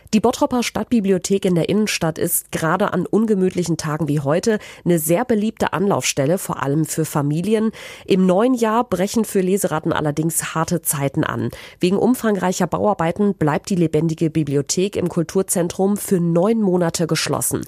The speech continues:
In dieser Zeit werden die Räume der Zentralbücherei renoviert und energetisch auf den neuesten Stand gebracht. Ende November geht schon der Umzug in den Ausweichstandort los. Ab dann ist die Bottroper Stadtbibliothek dicht.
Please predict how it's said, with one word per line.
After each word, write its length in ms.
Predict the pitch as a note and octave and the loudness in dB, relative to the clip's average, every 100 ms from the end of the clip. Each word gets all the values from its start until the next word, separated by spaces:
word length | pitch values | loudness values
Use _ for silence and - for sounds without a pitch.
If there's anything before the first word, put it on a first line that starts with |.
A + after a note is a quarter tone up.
| - - - | -10 -18 -12
In 140 | - F#3 | -2 2
dieser 300 | G#3+ A3 G3+ | 2 2 0
Zeit 380 | - F3+ G3 - | -2 -2 -2 0
werden 300 | E3+ F3 F3 | 0 2 2
die 80 | |
Räume 320 | E3 D#3 A3+ B3 | 2 2 2 2
der 160 | D#3 | 0
Zentralbücherei 880 | - D3+ - D3 D3+ E3 E3+ C#3 C#3 | -2 -4 -2 -2 -2 -2 -2 0 0
renoviert 560 | D3+ D3 C3+ D#3 A3 | 2 2 2 0 0
und 180 | - E3+ | 0 -4
energetisch 640 | - D3 D3 E3+ F#3 - - | -2 -2 0 0 0 -2 -2
auf 140 | C#3+ | -2
den 140 | D3 | 0
neuesten 340 | C#3 C3 - D3+ | 0 0 -2 -6
Stand 340 | - C#3 G3+ | -4 -4 -2
gebracht. 540 | F#3+ D3+ C#3 F#3+ - - - - - | -2 0 -2 -4 -6 -14 -16 -18 -2
Ende 240 | E3+ A#3 | 2 4
November 400 | A#3+ G3 G3 A#3+ | 4 2 2 0
geht 220 | A3 G#3+ - | 0 -2 0
schon 160 | F#3+ | 0
der 160 | E3 - | 0 0
Umzug 400 | G#3 - G#3 - | 0 0 0 0
in 100 | E3+ | 0
den 180 | D3+ - | 2 0
Ausweichstandort 840 | G3+ - D#3 D3 - C#3 C#3+ C3+ | 0 0 -2 -2 -2 -2 -2 -2
los. 320 | D3 D3+ A3+ - - - | 0 0 0 -4 -12 -6
Ab 180 | - - | -6 0
dann 240 | F3 A3+ - | 0 2 0
ist 220 | G#3+ - | -2 0
die 60 | A3 | 0
Bottroper 400 | F3 F3 F#3+ E3+ | 0 -2 -2 -2
Stadtbibliothek 1000 | - D3+ D3+ D#3 C#3+ C3 - E3 E3+ - | -2 -4 -2 -4 0 -2 0 -2 -2 -2
dicht. 380 | - - - | -2 -2 -10